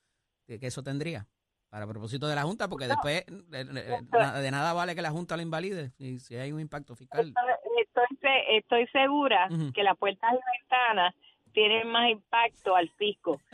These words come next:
Speaker 2: Pero fíjate, ¿para qué tú quieres puertas y ventanas si no tienes
Speaker 1: <laughs>
Speaker 2: bebés
Speaker 1: Suena
Speaker 2: que
Speaker 1: como un
Speaker 2: vayan?
Speaker 1: anuncio. <laughs> Somos co-, sona-, sonamos como un anuncio de una ferretería, representante.
Speaker 2: Por eso, pero ¿para qué tú quieres puertas y ventanas si no tienes ciudadanos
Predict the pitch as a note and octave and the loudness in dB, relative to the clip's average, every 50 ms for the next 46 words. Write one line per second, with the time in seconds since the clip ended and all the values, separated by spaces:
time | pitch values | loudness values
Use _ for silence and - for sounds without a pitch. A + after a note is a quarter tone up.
0 | - - - A#3+ A#3+ A#3 - C#4 C4 B3+ B3 - - A3 A3 A#3 A3+ A3+ - C5 | -14 0 2 4 4 4 4 4 4 4 4 2 2 0 0 0 0 2 2 2
1 | - F4+ D#4 C#4+ E4+ E4 E4+ E4 E4+ E4+ D#4+ - E4 D#4+ E4+ E4 D#4+ D#4+ D#4+ D#4 | 2 2 0 0 2 2 2 4 2 2 0 2 2 2 2 4 4 4 4 2
2 | - - D#4+ D#4 D4+ C#4+ B3+ A3+ A3 A3 - _ _ _ - F3 - - _ - | 2 0 0 0 2 2 2 2 0 0 -4 _ _ _ -16 -16 -16 -16 _ -2
3 | - C4 B3 A#3 A3+ A3+ A#3 B3+ C4 C#4 C4+ - C4+ C4+ C4 C#4 C#4 C#4+ C#4+ G#3 | 2 4 4 6 6 4 4 4 4 4 4 2 2 2 2 2 0 0 0 0
4 | G#3 - - F3+ A#3+ A3 G#3+ G#3+ G#3+ - - B3+ B3+ B3 E3 - - C4+ D3+ - | -2 -2 0 2 4 4 4 4 4 2 2 0 0 -2 -2 -6 -6 -2 0 0
5 | A4 - - _ - - _ _ _ E3+ - _ _ _ D3 - _ _ _ - | 0 -2 -4 _ -16 -16 _ _ _ -16 -16 _ _ _ -20 -20 _ _ _ -20
6 | - _ _ E3+ - - _ - - - - - - A3+ G3+ G3 F3 G#3+ G#3 G3 | -20 _ _ -18 -18 -18 _ -14 -12 -12 -12 -12 -8 -6 -4 -2 -2 -2 -4 -6
7 | - F#3+ - F3+ F3 F#3 F3+ - - E3 D#3+ F3+ G#3 G#3 - F#3+ F#3+ F3+ F3 F3+ | -6 -6 -6 -6 -6 -6 -8 -8 -8 -8 -6 -6 -6 -6 -6 -6 -6 -4 -4 -6
8 | G3 F3+ - F#3+ F#3+ F#3 F3+ E3 F3 F#3+ F3+ E3 F3+ F3 E3+ D#3 D3 C#3+ C#3+ C#3+ | -6 -6 -6 -6 -6 -6 -6 -8 -6 -8 -8 -6 -6 -6 -4 -4 -4 -4 -4 -6
9 | C3+ C3+ C3+ C#3+ C3+ C#3 D3 D3+ C#3+ C#3+ - - - - - _ _ _ _ _ | -6 -8 -8 -8 -8 -8 -8 -8 -6 -4 -4 -4 -6 -8 -14 _ _ _ _ _
10 | _ _ _ _ _ _ _ _ _ _ _ _ - C4+ A#3+ B3 A#3+ C4 C#4+ C4 | _ _ _ _ _ _ _ _ _ _ _ _ 2 2 2 4 4 4 4 4
11 | D#4+ - - - D#4+ E4 - B3 B3 B3+ D4+ C#4 G#3 C#4 - D4 B3+ C#4 C#4+ C#4 | 6 6 6 6 4 2 2 4 4 4 4 4 2 2 2 2 2 0 0 2
12 | C#4 C4+ C4+ C#4 D4 C#4 D4 - D#4 D4 C#4 C4 B3+ C4+ C4 A#3+ A#3+ A#3 - B3+ | 2 4 4 4 4 2 2 2 0 2 2 2 2 4 4 4 4 4 4 4
13 | C#4 C#4 C#4 - D4 D4 C#4 C#4 C4+ C4+ C#4 C#4 C#4+ C4+ B3+ A#3+ | 4 4 4 4 2 2 4 4 2 2 4 4 4 4 4 4